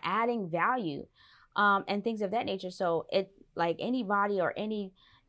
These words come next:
uh, system, a business that just wants to continue to pour into people that, you know, believed in them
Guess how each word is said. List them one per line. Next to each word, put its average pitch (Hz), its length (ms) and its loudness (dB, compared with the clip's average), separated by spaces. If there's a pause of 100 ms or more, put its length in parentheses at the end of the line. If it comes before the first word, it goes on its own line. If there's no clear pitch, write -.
(140)
uh, - 140 -8
system, 156 880 -4 (400)
a 165 100 -6
business 165 580 4
that - 240 -2
just 196 200 -8
wants 208 160 -6
to 190 80 -8
continue 208 500 -6
to 185 60 -4
pour 208 340 -4
into 208 160 -8
people 202 420 -8
that, 165 280 -2
you 190 80 -8
know, 180 140 -4
believed 175 420 -6
in 175 140 -6
them 185 340 -4